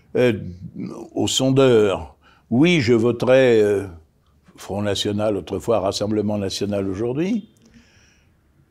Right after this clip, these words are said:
quelquefois ça veut dire, « Je voterai pour eux si j'allais voter. »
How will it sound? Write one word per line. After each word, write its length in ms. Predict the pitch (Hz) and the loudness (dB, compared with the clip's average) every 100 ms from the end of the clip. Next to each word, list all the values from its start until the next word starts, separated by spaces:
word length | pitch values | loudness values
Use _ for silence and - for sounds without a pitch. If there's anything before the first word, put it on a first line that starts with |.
| - | -2
quelquefois 520 | 202 202 202 - 254 | 0 4 2 2 2
ça 160 | - 165 | 4 4
veut 180 | 151 147 | 4 2
dire, « 520 | 190 233 247 240 175 - _ _ _ _ _ _ _ _ - | 2 2 0 0 -4 -12 _ _ _ _ _ _ _ _ -8
Je 220 | 135 120 | 0 6
voterai 840 | 233 214 208 - 180 202 247 254 - - - - | 6 8 4 2 4 6 4 2 -4 -16 -16 0
pour 300 | 160 165 208 | 4 6 6
eux 320 | 247 339 - | 6 2 -4
si 340 | - - 247 208 | -4 0 2 4
j'allais 280 | 214 330 349 | 4 4 4
voter. » 580 | 220 - 151 113 90 | 2 2 2 2 -2